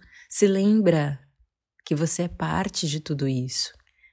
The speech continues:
né? Aproveita essa beleza da arte, coloca um pouquinho dessa beleza na sua rotina hoje e se permite conectar com esse movimento natural. Pode ser que você sinta um pouco de dificuldade aí, que você queira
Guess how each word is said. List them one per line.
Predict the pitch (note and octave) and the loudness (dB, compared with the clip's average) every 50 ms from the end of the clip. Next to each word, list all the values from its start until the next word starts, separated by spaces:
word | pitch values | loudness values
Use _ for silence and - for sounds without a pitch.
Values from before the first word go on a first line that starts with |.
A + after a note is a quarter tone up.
| _ _ | _ _
né? | - C#3 C#3 C#3+ C#3 C#3 C#3 | -8 -6 -4 -4 -4 -4 -6
Aproveita | C#3 - D3 C#3+ C#3+ D#3 D#3 D3+ - | -6 -6 -6 -2 -2 -2 -2 -2 -4
essa | D3+ - D3+ | -4 -4 -2
beleza | D3 C#3 D3 D3 D3 C#3 C#3+ C#3+ C#3+ C#3 C3 C3 | 0 0 0 2 2 2 2 2 2 0 0 -2
da | C3 B2+ C3 | -4 -2 -2
arte, | C3 C3 C3 C3 C3 C3+ C#3 - - - | -2 -2 -2 -2 -4 -4 -4 -6 -8 -6
coloca | - - D3+ E3 F#3 F3+ - | -4 -2 -2 -2 -2 -2 -2
um | G3+ F#3 | -4 -4
pouquinho | F3 - G3+ F3+ - - - F#3+ F#3+ F#3+ F3+ D#3+ D#3 - _ _ _ _ _ _ | -2 -2 -4 -4 -4 -4 -4 -2 -2 0 -2 -2 -4 -8 _ _ _ _ _ _
dessa | - D#3+ D#3 C#3 E3+ D#3 | 0 0 0 0 0 0
beleza | D3 D#3 D#3 D3+ D#3 E3 E3+ E3 | 2 2 4 4 4 4 4 2
na | E3 D#3 D#3 | 0 -2 -2
sua | D#3 - F3 | -2 -2 0
rotina | E3+ D3 D#3 D3+ D3+ - - E3+ F#3 F#3+ | 0 2 0 0 0 -2 -4 -2 -2 -2
hoje | F3+ E3 D#3 E3 E3 D#3+ D#3 D3 - - _ _ _ _ _ _ - - - - - _ _ | -2 -2 -2 -4 -4 -6 -8 -10 -14 -18 _ _ _ _ _ _ -20 -20 -20 -20 -20 _ _
e | G3 | -4
se | F3+ - - G3 | -2 -2 -4 0
permite | - G#3+ G#3+ G#3+ G3+ A#3 A#3+ - - C#4 | 2 2 2 4 2 0 -2 -4 -6 -6
conectar | B3+ - - C#4 B3+ C4+ C4 - - - - G#3+ G3+ G3+ - - _ _ - _ _ _ | -6 -4 -4 -4 -4 -4 -4 -6 -10 -10 -8 -8 -8 -8 -12 -18 _ _ -20 _ _ _
com | - G3+ F#3 | -4 -2 0
esse | F3 F3 F3 - F#3+ | 0 0 0 -2 -2
movimento | F3 F3+ G3+ A3+ A3 A3+ G#3+ G3+ F#3 F3 F3+ F3 - - | 0 0 2 0 0 0 -2 -4 -4 -4 -6 -8 -8 -8
natural. | F3 E3+ E3+ - F3+ E3 - - - C#3 - - | -8 -8 -8 -8 -8 -6 -6 -8 -8 -10 -14 -8
Pode | - A3+ A3+ A3 - | -4 -4 -2 -2 -2
ser | - - A3 | -2 -2 -4
que | - - | -4 -4
você | F#3+ F3+ F3 - F3+ | -4 -4 -2 -2 -4
sinta | E3 - - E3 D#3+ - | -4 -4 -6 -6 -6 -6
um | F3 E3+ | -6 -8
pouco | D#3+ - F3+ F3 F3+ - | -2 -2 -2 -2 -2 -2
de | - E3+ | -2 -2
dificuldade | D#3+ D#3 D3+ - D#3+ D3+ - - D3 C#3 C3 B2+ D3+ F#3 F#3+ D#3+ D3+ | -2 -2 -2 -2 -4 -4 -2 -4 -4 -4 -2 -2 -2 -2 -2 -2 0
aí, | C#3 C3 D3 D#3+ F3+ - - - - - | 0 0 0 -2 -2 -4 -6 -14 -18 -14
que | - - G#3 | -6 -4 -2
você | D#3+ E3 E3+ - - - E3 | 0 0 0 0 0 -2 -4
queira | - - - D#3+ D3+ D3+ D#3 D3+ D3 C#3+ C#3+ C#3 C#3 C#3 C#3 C#3+ | -6 -4 -2 -2 0 0 0 0 0 0 0 0 -2 -2 -4 -6